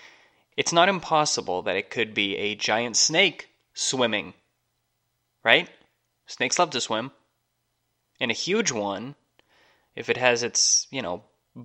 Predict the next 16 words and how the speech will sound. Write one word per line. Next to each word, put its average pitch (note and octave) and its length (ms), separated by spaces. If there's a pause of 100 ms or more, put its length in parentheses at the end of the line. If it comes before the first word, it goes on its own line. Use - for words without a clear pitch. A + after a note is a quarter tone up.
(160)
bulbous B2 460
head B2+ 280
out G2 300
with G#2+ 380 (720)
the A#2 160
start A#2 280
of A2 80
its G#2 140
body, A#2+ 460 (1000)
which G#2+ 260
could G2+ 140
clearly A2+ 460
look A#2+ 200
like B2 180
a C3 40
neck, D3 460